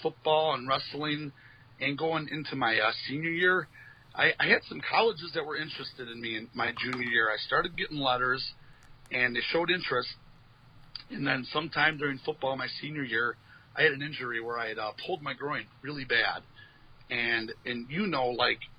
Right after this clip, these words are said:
I mean, in any kind of athletic, uh, if anything that you're doing that's athletic, you need your core.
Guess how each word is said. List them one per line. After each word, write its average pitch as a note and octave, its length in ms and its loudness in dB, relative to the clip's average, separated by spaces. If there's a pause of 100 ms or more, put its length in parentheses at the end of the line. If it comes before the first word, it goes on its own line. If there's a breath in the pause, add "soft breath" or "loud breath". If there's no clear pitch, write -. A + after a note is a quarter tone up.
(100)
I B2+ 60 2
mean, A#2+ 200 0
in B2+ 120 0
any D3 180 2
kind C3 380 2
of A2 80 0 (1120 loud breath)
athletic, D3+ 460 4 (160)
uh, A#2 340 0
if C3 160 0 (220)
anything G#3 340 2
that F3 100 0
you're D3+ 120 0
doing D3+ 280 -2
that's B2 220 0
athletic, B2+ 500 -2
you C#3+ 80 -6
need D#3+ 260 -6
your B2 100 -4
core. - 480 -6